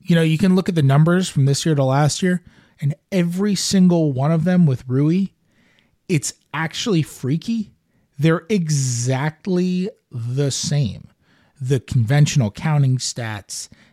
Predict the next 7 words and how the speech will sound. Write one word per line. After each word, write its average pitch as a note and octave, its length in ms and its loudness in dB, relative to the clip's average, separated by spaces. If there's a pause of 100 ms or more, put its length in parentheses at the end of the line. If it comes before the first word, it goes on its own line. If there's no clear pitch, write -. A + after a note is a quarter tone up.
the C#3 180 0
advanced B2+ 880 0
numbers, B2 840 -4 (680)
anything. A3+ 760 0 (920)
Every B3+ 460 -2
single A3 720 2
stat - 580 -4